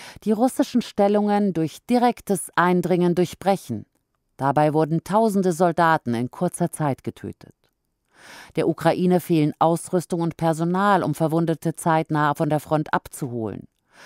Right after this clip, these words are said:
Verwundete und Tote werden an der Front zurückgelassen, heißt es. Und selbst wenn die frontnahen Krankenhäuser erreicht werden, Krankenhäuser und Notaufnahmen sind häufig überfüllt.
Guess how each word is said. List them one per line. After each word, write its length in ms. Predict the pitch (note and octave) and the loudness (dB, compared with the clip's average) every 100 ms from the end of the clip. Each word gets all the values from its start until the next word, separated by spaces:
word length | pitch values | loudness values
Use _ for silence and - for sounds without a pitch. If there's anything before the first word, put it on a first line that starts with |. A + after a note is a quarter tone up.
| - - | -20 -8
Verwundete 600 | - G3+ G#3 A3 A3+ - G3+ | 0 2 4 4 2 0 -2
und 160 | G3+ | -2
Tote 320 | - G3 G3 | -4 -4 0
werden 220 | F3+ F3+ F3+ | 0 2 0
an 120 | E3 | 0
der 120 | E3+ | -2
Front 420 | - D#3 D3+ - | -2 -2 -2 -4
zurückgelassen, 760 | - F#3 F#3+ D3+ B2 - A2+ G#2 | -8 -6 -4 -4 -4 -6 -8 -8
heißt 300 | G#2 - - | -8 -10 -14
es. 320 | G2 - - _ _ _ _ _ _ _ _ _ _ - | -16 -16 -20 _ _ _ _ _ _ _ _ _ _ -6
Und 140 | F#3 | 0
selbst 300 | F#3 E3 - | 2 0 0
wenn 120 | G3 | 2
die 100 | F#3 | 2
frontnahen 520 | - G3 F#3+ F#3 F#3 F3+ | 2 0 0 2 2 0
Krankenhäuser 720 | F3+ F#3 F3+ E3+ F3 D#3+ F3 | -2 -4 0 2 2 4 2
erreicht 520 | F3 G3 A3 - - | 4 2 0 -2 -4
werden, 400 | C#3+ B2+ A2+ G2+ _ _ _ - | -2 -2 -6 -12 _ _ _ -2
Krankenhäuser 840 | G3 F#3+ - G#3 G3+ G#3 G3 A3 | 0 0 0 0 4 4 4 2
und 180 | G3 F#3+ | 0 0
Notaufnahmen 720 | F#3 F3 F3 F#3 E3+ F3 E3+ | 0 2 0 2 2 2 0
sind 280 | D#3 D#3+ - | 0 -4 0
häufig 460 | F3 E3 - D#3+ F#3 | 0 0 -2 -8 -4
überfüllt. 500 | E3 - C#3 A#2 | -4 -4 -10 -12